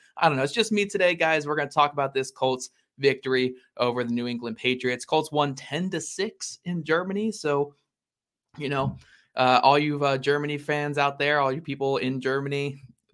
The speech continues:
I'm glad we could bring the best of the N F L product over there with this ten to six victory. Uh, really anemic day overall on both offenses, but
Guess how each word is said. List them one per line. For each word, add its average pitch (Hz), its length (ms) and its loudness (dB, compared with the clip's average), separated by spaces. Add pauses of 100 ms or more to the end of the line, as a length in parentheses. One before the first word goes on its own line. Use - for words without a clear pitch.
(220)
I'm 123 140 -4
glad 131 280 6
we 143 100 0
could 131 120 -6
bring 131 300 0
the 135 100 -2
best 127 460 0
of 127 160 -2
the 127 140 -2
N 123 80 -2
F 127 160 -4
L 127 100 2
product 127 480 2
over 123 160 0
there 151 300 0
with 139 120 -2
this 143 160 -4
ten 135 220 0
to 139 80 -4
six - 280 -2
victory. 156 500 -6 (320)
Uh, 127 200 6
really 147 260 6
anemic 139 380 -2
day 135 220 2
overall 123 520 2
on 120 180 0
both 120 200 -2
offenses, 127 680 0
but 117 240 -2